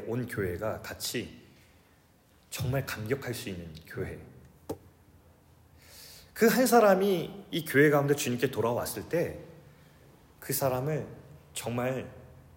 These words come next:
정말 귀하게 여기면서 돌봐서 그 사람이 영적으로 자라고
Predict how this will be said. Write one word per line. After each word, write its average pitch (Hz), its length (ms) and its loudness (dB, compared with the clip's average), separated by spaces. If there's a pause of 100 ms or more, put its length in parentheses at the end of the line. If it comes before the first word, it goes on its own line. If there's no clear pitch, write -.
(500)
정말 170 320 -4
귀하게 143 460 0
여기면서 117 380 -2
돌봐서 107 880 -2 (880)
그 135 140 -4
사람이 120 640 0 (960)
영적으로 120 640 2
자라고 104 880 -4